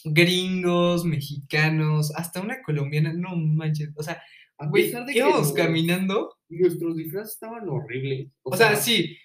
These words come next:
Speaker 1: Alejandro
Speaker 2: eran
Speaker 1: cada
Speaker 2: los disfraces de mierda, lit-
Speaker 1: Alejandro cada tres pasos me
Speaker 2: Pero
Speaker 1: pisaba.
Speaker 2: Sí, o sea, cada cuatro o cinco pasos, "Una foto, bro, porfa, con mi hijo".
Speaker 1: Sí, no, y esta, o sea, se me hizo muy padre, porque eran las fotos él y yo.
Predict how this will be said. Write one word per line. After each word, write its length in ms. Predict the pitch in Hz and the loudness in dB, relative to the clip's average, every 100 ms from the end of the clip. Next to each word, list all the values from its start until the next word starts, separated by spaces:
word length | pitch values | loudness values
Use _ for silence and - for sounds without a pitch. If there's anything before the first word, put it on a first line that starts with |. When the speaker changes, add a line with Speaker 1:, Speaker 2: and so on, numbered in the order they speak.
| _ - | _ -4
Speaker 1:
Alejandro 440 | 190 208 262 277 233 | -2 0 -2 -2 0
Speaker 2:
eran 80 | |
Speaker 1:
cada 300 | 226 240 240 151 | 4 4 4 2
Speaker 2:
los 80 | |
disfraces 420 | 156 185 214 185 127 | -2 -2 0 0 0
de 100 | 123 | -4
mierda, 460 | 156 175 151 120 110 | 0 0 0 -6 -8
lit- 200 | 127 - - | -10 -12 -4
Speaker 1:
Alejandro 600 | 190 214 214 254 285 320 | 0 0 0 -4 -6 -4
cada 220 | 226 220 | -2 -2
tres 240 | 214 202 202 | -2 -6 -4
pasos 320 | 185 185 160 | -6 -4 -4
me 100 | 139 | -4
Speaker 2:
Pero 140 | 147 147 | -4 -4
Speaker 1:
pisaba. 640 | 143 151 156 120 113 - _ _ _ _ _ _ _ _ _ _ _ - | 0 4 4 4 -4 -12 _ _ _ _ _ _ _ _ _ _ _ -20
Speaker 2:
Sí, 180 | - 220 | -6 -2
o 100 | 156 | -2
sea, 260 | 156 160 165 | -4 -6 -8
cada 460 | 233 254 226 160 _ _ - | -10 -8 -8 -10 _ _ -10
cuatro 340 | 208 220 220 | -10 -8 -10
o 20 | |
cinco 340 | 208 233 226 190 | -12 -12 -16 -12
pasos, 320 | 240 285 359 - _ _ | -10 -8 -10 -10 _ _
"Una 120 | 135 147 | -10 -4
foto, 320 | 160 156 131 | -4 -2 -4
bro, 300 | 123 123 123 | -4 -6 -6
porfa, 420 | 160 123 117 - _ - | -4 -4 -6 -12 _ -8
con 180 | 135 151 | -4 0
mi 100 | 170 | 0
hijo". 320 | - 110 - _ _ | 0 -8 -10 _ _
Speaker 1:
Sí, 360 | - 208 247 240 | -4 2 2 4
no, 180 | 220 240 | 4 6
y 40 | 214 | 4
esta, 320 | 214 233 214 | 2 2 2
o 40 | 226 | 4
sea, 140 | 240 | 4
se 140 | 233 233 | 4 -2
me 100 | 254 | -2
hizo 120 | 277 | -2
muy 160 | 226 | 0
padre, 400 | 220 208 143 135 - | 4 4 4 0 -2
porque 380 | 151 147 143 | -2 0 2
eran 180 | 160 175 | 2 2
las 140 | 147 - | 0 -2
fotos 260 | 147 151 | -2 0
él 120 | 151 | 0
y 80 | 139 | 2
yo. 220 | 151 156 | 2 0